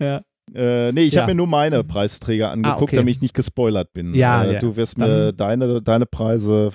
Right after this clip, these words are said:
Speaker 2: ganz frisch präsentieren. Ich
Speaker 1: Ach,
Speaker 2: bin nur
Speaker 1: sehr
Speaker 2: in
Speaker 1: schön.
Speaker 2: meine
Speaker 1: Dann
Speaker 2: reingesprungen.
Speaker 1: Dann, äh, ja, können wir meinetwegen gerne mal anfangen.
Speaker 2: Dann fangen wir mit Anatomie an.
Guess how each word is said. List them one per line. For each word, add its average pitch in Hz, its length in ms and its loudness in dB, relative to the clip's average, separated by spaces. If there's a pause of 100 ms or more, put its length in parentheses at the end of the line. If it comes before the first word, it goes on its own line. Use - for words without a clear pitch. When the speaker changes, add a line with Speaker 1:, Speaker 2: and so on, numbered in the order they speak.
Speaker 2:
ganz 120 220 -2
frisch - 280 -10
präsentieren. 101 600 -4
Ich 82 60 -6
Speaker 1:
Ach, 107 80 -2
Speaker 2:
bin 104 80 0
nur 110 100 2
Speaker 1:
sehr 107 40 4
Speaker 2:
in 101 60 2
Speaker 1:
schön. 104 60 2
Speaker 2:
meine 95 220 2
Speaker 1:
Dann 135 120 4
Speaker 2:
reingesprungen. 95 500 -2 (1000)
Speaker 1:
Dann, 170 300 4
äh, 160 260 4
ja, 170 220 4
können 135 260 2
wir 165 60 4
meinetwegen 190 300 2
gerne 185 180 2
mal 185 100 2
anfangen. 110 380 -4 (100)
Speaker 2:
Dann 139 260 2
fangen 185 280 -2
wir 160 180 4
mit 151 340 0 (160)
Anatomie 160 720 0
an. 123 280 0